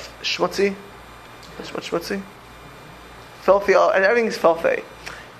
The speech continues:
Like, you, you don't wanna clean it. There's nothing to do, right? You ever go to a house which is very, very clean, like a pristine house, and, like, a few pillows are out of order? What's the first thing you wanna do? Fix the pillows, because the house is clean.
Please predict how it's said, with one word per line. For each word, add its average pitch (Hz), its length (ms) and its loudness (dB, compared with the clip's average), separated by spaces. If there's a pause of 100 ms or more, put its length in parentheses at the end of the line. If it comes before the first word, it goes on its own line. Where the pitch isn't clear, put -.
(140)
Like, 220 200 2
you, - 60 0
you 220 140 6
don't 240 180 4
wanna 247 140 2
clean 285 240 2
it. 175 80 6
There's 160 100 0
nothing 202 200 2
to 196 80 0
do, 190 360 4
right? 185 200 2
You - 320 -10
ever 220 100 4
go 240 40 8
to - 0 -
a 214 40 4
house 190 180 0
which 165 100 -8
is 147 120 -2
very, 151 600 0
very 147 260 4
clean, 147 360 -2
like 135 120 -2
a - 60 -4
pristine - 380 -8
house, 139 220 -2
and, 139 60 -6
like, 143 100 -4
a 143 60 -6
few - 180 -8
pillows 160 340 2
are 151 60 4
out 156 80 4
of 151 100 0
order? 160 280 4 (580)
What's - 140 -4
the 196 60 -4
first 190 180 0
thing 180 80 2
you 175 60 4
wanna 208 300 2
do? - 60 -10 (640)
Fix - 220 0
the - 80 -4
pillows, - 500 2 (140)
because 175 300 4 (120)
the 180 80 0
house 180 280 2
is 170 100 -2
clean. - 400 0